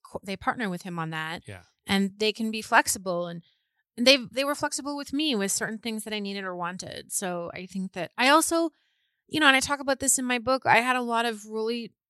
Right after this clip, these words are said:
Speaker 1: di-, I wrote that book during the pandemic. Uh, or actually, I was in the process of writing it when it hit. And then had a lot of personal challenges, which I wrote about in the book. And they were able to move with me when I had to make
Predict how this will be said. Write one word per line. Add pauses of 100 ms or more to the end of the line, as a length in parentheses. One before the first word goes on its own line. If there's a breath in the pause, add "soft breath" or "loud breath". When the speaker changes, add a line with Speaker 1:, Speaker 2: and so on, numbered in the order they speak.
(120)
Speaker 1:
di-,
I
wrote
that
book
during
the
pandemic. (720)
Uh,
or
actually,
I
was
in
the
process
of
writing
it
when
it
hit. (880)
And (160)
then
had
a
lot
of
personal
challenges,
which
I
wrote
about
in
the
book. (360)
And
they
were
able
to
move
with
me (300)
when
I
had
to
make